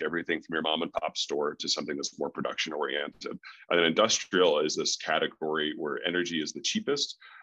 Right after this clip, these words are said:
um, but there's lots of additional fees, um, that, that if you're managing your power on site well, um, you get a low rate. And if you're not managing your power on site well, you're punished. Um, and for the university,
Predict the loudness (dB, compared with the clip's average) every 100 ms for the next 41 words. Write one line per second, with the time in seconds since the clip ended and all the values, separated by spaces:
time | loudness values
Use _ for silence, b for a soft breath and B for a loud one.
0 | B 2 4 0 -6 2 4 4 2 2
1 | 0 -4 -2 0 0 0 -2 -4 -4 -8
2 | -2 -2 -2 0 0 -2 2 4 4 2
3 | -4 -8 -2 2 4 2 _ 0 2 2
4 | 2 0 2 2 2 4 4 4 2 2
5 | 2 2 2 0 -2 -2 -2 -4 -4 -6
6 | -10 B B 0 2 0 -4 -14 -8 -2
7 | 0 0 -4 -10 0 2 4 2 2 4
8 | 4 2 0 -4 -2 0 2 2 0 -2
9 | -4 -6 -4 0 2 2 2 0 0 0
10 | 0 -2 -6 -8 -8 -6 -6 -10 b b
11 | -2 2 2 0 -6 -10 -8 -8 -6 0
12 | 4 6 4 2 -6 -10 -2 0 0 -2
13 | -2 -2 -4 -2 -2 -2